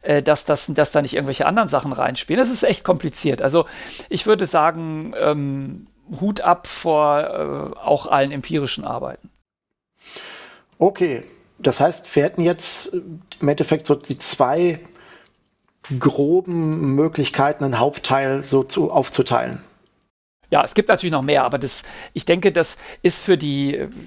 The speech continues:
Speaker 1: weiß ja nicht, wer uns hier hört und ob die Leute nicht jetzt schon irgendwie weggeschla-, schnarcht sind, weil wir hier so viel Details, äh, durchhecheln, aber, äh, das müsste eigentlich für viele Fälle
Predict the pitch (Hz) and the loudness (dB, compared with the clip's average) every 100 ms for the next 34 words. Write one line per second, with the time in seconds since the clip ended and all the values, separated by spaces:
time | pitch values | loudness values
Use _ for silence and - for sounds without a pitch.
0 | - 160 160 175 135 151 170 202 - 180 | -2 2 4 2 2 2 2 2 2 4
1 | 175 185 160 156 - 147 156 165 151 156 | 4 2 -2 -6 -2 0 0 0 0 0
2 | - 147 151 147 139 165 175 - 175 - | 0 0 0 -2 0 0 -2 0 0 0
3 | - 165 165 - 170 156 147 143 143 143 | 0 2 2 0 -2 2 2 2 0 -2
4 | 147 - 156 147 151 170 - - - - | -4 -4 -4 -2 2 2 0 -8 -16 -18
5 | - - 156 170 175 170 160 170 160 - | -4 0 2 2 2 0 2 2 2 -2
6 | 143 147 147 143 143 - - - - - | 0 2 2 2 0 -4 -20 -20 -8 0
7 | 139 139 147 - 160 135 - 156 165 165 | 2 2 2 2 -2 -2 0 0 0 -2
8 | - 156 - 170 175 - 151 147 156 151 | -6 -6 -4 0 0 2 2 4 4 2